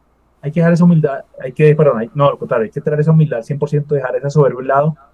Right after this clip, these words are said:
y decir, "Voy a buscar un patrocinio, pero mire, esto es lo que yo lo, yo soy, he logrado y esto es lo que le puedo ofrecer". Entonces, primero, la primera es,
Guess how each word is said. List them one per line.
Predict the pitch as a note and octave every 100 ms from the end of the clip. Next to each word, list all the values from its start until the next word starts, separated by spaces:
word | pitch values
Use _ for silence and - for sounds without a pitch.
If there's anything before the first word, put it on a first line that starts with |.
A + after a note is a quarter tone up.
| _ _ _
y | B2+
decir, | B2+ - A#2+
"Voy | -
a |
buscar | D#3+ D#3+
un | D#3
patrocinio, | - D#3+ D3+ D#3 E3+
pero | D#3+ C3
mire, | A#2 A2 F#2 _
esto | E3 D#3 F#3+
es | G3
lo |
que | G3
yo | D3
lo, | D3 D#3+ _ -
yo | D3 C#3
soy, | - E3+ F3+ F3
he | C#3
logrado | C#3 C#3+ C#3 F3 - _ _ _ _ _ -
y | D#3
esto | C#3+ C#3+
es |
lo | C#3+
que | D#3
le | C#3
puedo | B2+ A#2
ofrecer". | - A#2
Entonces, | F#2+ A2+ -
primero, | C3 C#3+ F3
la | F#3+
primera | D3+ C#3+ D3+
es, | E3+ -